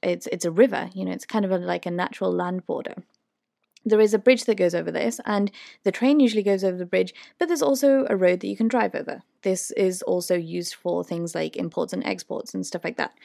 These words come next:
Lots of trucks and stuff going over. So, um, I've only done <laughs> this once, and man, I w-, probably won't be repeating it. It's one of those that's, um, a pretty special accident,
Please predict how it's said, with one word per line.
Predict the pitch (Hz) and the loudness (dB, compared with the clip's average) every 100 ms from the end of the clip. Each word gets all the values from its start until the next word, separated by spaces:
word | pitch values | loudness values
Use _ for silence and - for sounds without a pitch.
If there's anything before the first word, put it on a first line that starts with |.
| - - _ - | -20 -20 _ -4
Lots | 175 196 | -2 -2
of | |
trucks | 196 - - | -2 -4 -4
and | 170 165 | -6 -6
stuff | 165 | -6
going | - 156 - | -4 -6 -6
over. | - - - - - - _ _ _ | -8 -8 -10 -20 -20 -20 _ _ _
So, | - - - - 320 208 - 165 - - - | -18 -14 -14 2 4 4 2 -4 -6 -4 2
um, | 240 233 240 - _ _ _ - | 6 8 6 2 _ _ _ 2
I've | 233 | 8
only | 277 294 | 10 10
done | 233 240 | 12 10
<laughs> | 233 | 10
this | 240 240 | 6 4
once, | 196 202 196 202 240 - | -2 0 0 0 -2 0
and | 202 185 | 0 2
man, | 208 220 202 | 4 4 4
I | 190 202 220 | 2 4 4
w-, | 214 226 226 247 233 | 6 6 8 6 4
probably | - 233 240 214 | 0 2 2 2
won't | 214 214 | 2 2
be | 214 208 | 0 0
repeating | 196 180 226 202 170 | 0 -2 -4 -2 -2
it. | - | 0
It's | 202 208 | 0 0
one | 208 | 0
of | 226 | 2
those | 226 220 202 | 2 0 0
that's, | 190 - | -8 -4
um, | 190 180 - - - | -4 -4 -12 -20 -10
a | - | -8
pretty | - 262 320 320 - - _ _ _ | 0 2 2 0 -6 -20 _ _ _
special | 240 - - 208 - 240 214 208 208 - _ _ _ 190 | -10 -6 -2 -2 2 4 4 2 0 -6 _ _ _ -4
accident, | 180 - 185 170 - - | -4 -2 -2 -2 -4 -6